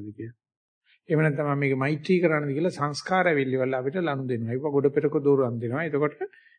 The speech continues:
සබ්බේ සංඛාරා දුක්ඛා. සබ්බේ සංඛාරා අනිච්චා.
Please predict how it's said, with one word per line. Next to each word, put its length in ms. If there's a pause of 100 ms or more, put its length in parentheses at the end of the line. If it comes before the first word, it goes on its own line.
(140)
සබ්බේ 480
සංඛාරා 680
දුක්ඛා. 880 (220)
සබ්බේ 600
සංඛාරා 680
අනිච්චා. 560